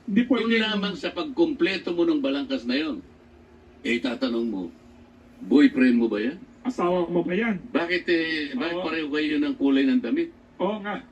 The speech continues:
Speaker 2: Anong pangalan ng nanay mo?
Speaker 1: Girl, uh, boyfriend mo ba yan?
Speaker 2: Ni-,
Speaker 1: Asawa nga,
Speaker 2: pag-,
Speaker 1: oo.
Speaker 2: wa-, tingnan po ninyo yung Quadcom.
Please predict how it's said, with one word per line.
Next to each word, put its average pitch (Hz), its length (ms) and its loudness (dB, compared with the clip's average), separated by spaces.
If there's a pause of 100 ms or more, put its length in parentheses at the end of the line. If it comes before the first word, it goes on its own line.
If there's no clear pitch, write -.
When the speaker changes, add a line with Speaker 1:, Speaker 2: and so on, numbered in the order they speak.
(140)
Speaker 2:
Anong 254 240 8
pangalan 220 440 0
ng 185 160 -4
nanay 143 360 2
mo? 104 240 -10 (400)
Speaker 1:
Girl, 185 240 0 (160)
uh, 180 240 -2
boyfriend 185 480 -4
mo 185 80 -6
ba 180 100 -2
yan? 214 380 -6
Speaker 2:
Ni-, 269 160 2
Speaker 1:
Asawa 185 200 -6
nga, 190 160 -8
Speaker 2:
pag-, 190 200 -8
Speaker 1:
oo. 269 400 -6
Speaker 2:
wa-, - 160 -12
tingnan 262 320 2
po 247 160 2
ninyo 233 220 0 (100)
yung 208 160 -10
Quadcom. 135 520 -4